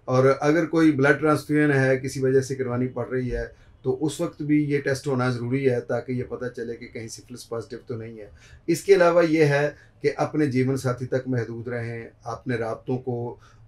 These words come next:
अ, अपनी बेगम तक महदूद रखें। इसके अलावा जितने भी ये राब्ते हैं, ये सिफिलिस का बहुत ज़्यादा जो है ना वजूहात बनती हैं। कहने की बात यह है कि जो मर्द जो है वो, अ, अगर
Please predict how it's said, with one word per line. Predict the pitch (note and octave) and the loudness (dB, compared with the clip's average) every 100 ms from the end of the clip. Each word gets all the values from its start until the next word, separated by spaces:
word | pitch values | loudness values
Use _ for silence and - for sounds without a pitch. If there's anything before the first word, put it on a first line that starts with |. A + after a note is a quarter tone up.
| - | -8
अ, | A#2+ - | -8 -6
अपनी | B2+ C3+ C3 B2+ | -8 -2 0 0
बेगम | A2+ A#2 B2+ | -2 -4 -2
तक | C3 C3 B2+ | -4 -4 -2
महदूद | B2 A#2 B2 | -4 -4 -6
रखें। | A#2+ A2+ - A#2+ A#2 - | -8 -10 -12 -12 -12 -12
इसके | B2+ - B2+ | -14 -6 -4
अलावा | A#2 B2 B2+ A#2+ | 0 0 0 -2
जितने | A2 A2+ C3+ | -4 -8 -4
भी | B2+ B2+ A#2+ | -2 -2 -2
ये | |
राब्ते | A2+ A2 - B2+ | -4 -6 -8 -6
हैं, | A#2+ A#2+ | -6 -8
ये | A#2+ A#2 | -10 -12
सिफिलिस | - - B2+ | -14 -12 -10
का | - B2 | -6 -6
बहुत | A#2 B2 C3+ | -2 -2 -2
ज़्यादा | B2 A#2+ B2 | -2 -4 -4
जो | A#2 A#2 | -6 -6
है | |
ना | B2 A#2+ - - - | -6 -10 -16 -20 -4
वजूहात | C#3 C#3+ C#3 C3+ | 0 4 4 4
बनती | B2+ A#2+ - C3 | 0 -2 0 0
हैं। | B2 A#2+ - - - A2+ | 0 -4 -12 -20 -16 -16
कहने | A2 C#3 D3 D#3+ | -4 0 2 2
की | D#3 | 2
बात | C3+ C3 B2+ | 2 2 2
यह | D3 C#3 | 2 4
है | C#3 | 2
कि | C3+ D3 | 2 2
जो | C#3 | 4
मर्द | C#3 C3+ C3 | 6 4 2
जो | C3+ C3+ | 4 4
है | A2+ A#2+ C3+ | 4 2 2
वो, | A2 C3+ C#3+ C#3+ C#3 - - _ - | 4 6 8 6 2 -6 -20 _ -12
अ, | E2+ - - _ _ _ | -10 -10 -14 _ _ _
अगर | C3+ C#3 D3+ C3+ B2+ | 0 6 6 6 0